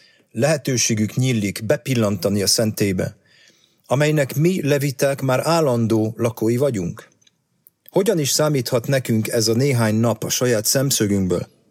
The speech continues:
Hiszen elértük azt a célt, amelyet ezek az ünnepek az elkövetkező dolgok árnyékaként képviselnek, azok számára, akik még nem értek be. Tehát az ünnepek élnek és működnek bennünk,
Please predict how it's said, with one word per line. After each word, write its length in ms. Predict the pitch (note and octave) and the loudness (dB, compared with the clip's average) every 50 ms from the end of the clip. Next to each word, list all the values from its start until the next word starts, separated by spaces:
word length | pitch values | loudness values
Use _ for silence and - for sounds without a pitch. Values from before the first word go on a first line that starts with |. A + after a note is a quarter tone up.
| _ _ | _ _
Hiszen 320 | - D#3 D#3 - D3+ D3+ - | -2 0 2 2 0 0 0
elértük 540 | E3 G3 G#3 F3 C#3 B2 A#2 - A#2+ A2 - | 0 2 2 2 0 0 -2 -4 -4 -2 0
azt 260 | - C#3+ C#3+ - - | 0 0 0 0 -2
a 60 | B2 | 0
célt, 560 | G#2+ - - A#2+ A#2 C3+ D#3 E3 - - - - _ _ _ _ _ _ _ - | 0 2 2 2 2 2 0 -2 -6 -12 -18 -20 _ _ _ _ _ _ _ -4
amelyet 340 | - - D3 D3+ D#3 D3 - | -2 0 2 2 2 2 0
ezek 240 | G3 F#3+ F#3 - - | 0 0 0 0 0
az 140 | D3 B2+ | 0 2
ünnepek 640 | C#3 D#3 D#3+ D3+ D3+ C#3+ - D#3+ E3 E3+ - - - _ - _ _ _ | 2 2 2 2 2 2 2 0 0 0 -2 -8 -16 _ -20 _ _ _
az 200 | - A#2 A#2 - | -4 -4 -2 0
elkövetkező 680 | - G3+ G3+ - - D3+ C3+ C3 - - C#3+ A#2+ A2+ B2+ | 0 0 2 0 0 0 0 0 0 0 0 2 2 2
dolgok 400 | A#2 C3+ D#3 D3 B2 B2+ A#2 - | 2 2 2 2 2 0 -2 -2
árnyékaként 840 | - D#3 F3 E3+ D#3 C#3 C3 B2 A#2 A2+ - A#2+ A2+ - C3 B2 A#2+ A2+ | -2 0 0 0 0 2 2 0 2 0 0 -4 -2 0 0 0 0 0
képviselnek, 880 | - C#3 C3 A#2+ - A#2 A2 - - G#2+ G2+ G2 F#2+ F2+ - - - _ _ _ | 0 -2 -2 0 -2 -2 -2 0 -2 -2 -2 -4 -6 -8 -12 -16 -20 _ _ _
azok 360 | - - G3 F#3 E3 D3 A#2+ - | -2 0 0 0 0 -2 -2 0
számára, 640 | - - B2+ A#2+ A#2+ A#2 A2+ A#2 B2+ C3+ C#3+ - | 0 0 0 0 0 0 0 2 2 0 0 0
akik 280 | - A2+ A2+ - C3+ A#2 | -2 -2 -2 0 -2 0
még 180 | - C#3+ C#3+ C3+ | 2 0 2 2
nem 180 | D#3+ F3+ E3 | 2 2 2
értek 460 | B2+ A#2 A2+ G#2 - - B2+ A#2 A2 | 2 2 2 0 0 0 -2 0 0
be. 340 | A#2 B2 B2 G#2 F#2 E2 - _ _ _ _ _ _ _ _ _ _ _ _ _ _ _ _ _ _ _ _ _ _ _ _ _ _ _ _ _ _ _ _ _ _ _ _ _ _ _ _ _ _ _ - | 0 0 -2 -2 -4 -8 -12 _ _ _ _ _ _ _ _ _ _ _ _ _ _ _ _ _ _ _ _ _ _ _ _ _ _ _ _ _ _ _ _ _ _ _ _ _ _ _ _ _ _ _ -4
Tehát 160 | - B2 - | -2 0 2
az 120 | D3+ B2 B2 | 2 2 2
ünnepek 640 | E3+ F#3+ F3+ D#3+ B2 A2+ - B2 A#2 A#2+ - - - _ _ _ _ _ _ _ _ _ _ _ - - _ | 2 2 2 2 0 0 0 0 -2 -2 -4 -12 -18 _ _ _ _ _ _ _ _ _ _ _ -20 -8 _
élnek 540 | D3+ D#3+ E3 D3+ D#3 C3+ A2 A2+ A2+ - | 0 2 2 2 2 0 0 0 -2 -4
és 220 | - - G#2+ G#2+ - | -6 -4 -4 -2 0
működnek 500 | - D3+ D3+ - A#2+ G#2+ A2+ A#2 A2+ G#2+ | 0 -2 0 0 0 0 2 0 0 0
bennünk, 720 | G#2+ B2+ C3 B2+ A#2 F#2+ F#2 F#2+ F#2 F2 - - - | 0 0 0 0 0 0 -2 -2 -4 -8 -10 -16 -20